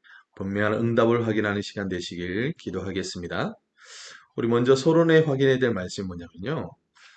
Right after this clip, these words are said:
우리 본문의 내용처럼 예수가 그리스도라는 고백을 했던 이 베드로, 정말 정확한 이 원색적인 복음을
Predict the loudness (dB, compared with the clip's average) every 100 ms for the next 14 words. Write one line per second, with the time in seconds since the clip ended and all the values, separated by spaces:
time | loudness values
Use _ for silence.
0 | -20 -4 -2 0 2 2 4 4 4 0
1 | -2 -6 -4 -4 -6 -10 -2 2 4 2
2 | 0 4 4 2 0 0 2 0 -2 -2
3 | -2 -4 -4 0 0 2 -2 -4 -8 -6
4 | -6 -8 -8 -8 -6 -8 -10 _ _ _
5 | _ -20 -18 -18 -18 -4 0 6 6 6
6 | 4 4 4 2 -2 0 2 2 2 0
7 | 0 -4 -4 -2 -4 -2 2 2 2